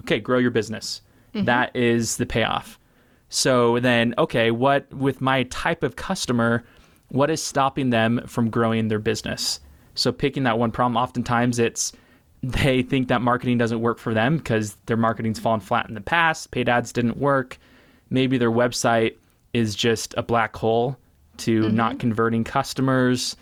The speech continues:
Speaker 1: or maybe they just, you know, it's a messaging problem, right? They don't know how to talk about what they do. So getting clear on what that one message may be, and then you're like, "Okay, then what is the solution I provide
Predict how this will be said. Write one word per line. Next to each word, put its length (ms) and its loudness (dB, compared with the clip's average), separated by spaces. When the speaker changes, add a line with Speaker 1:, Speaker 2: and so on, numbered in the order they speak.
Speaker 1:
or 200 2
maybe 520 2
they 260 0
just, 320 -2
you 120 2
know, 120 2
it's 140 0
a 40 2
messaging 460 0
problem, 280 -2
right? 180 0
They 80 0
don't 140 2
know 80 0
how 60 0
to 100 -2
talk 220 -2
about 140 0
what 160 0
they 80 -4
do. 360 0
So 240 0
getting 240 -2
clear 240 2
on 60 2
what 100 0
that 120 0
one 160 2
message 360 -2
may 160 0
be, 320 2
and 160 2
then 80 4
you're 80 2
like, 140 2
"Okay, 400 2
then 200 2
what 160 2
is 200 0
the 120 -2
solution 800 0
I 220 2
provide 720 0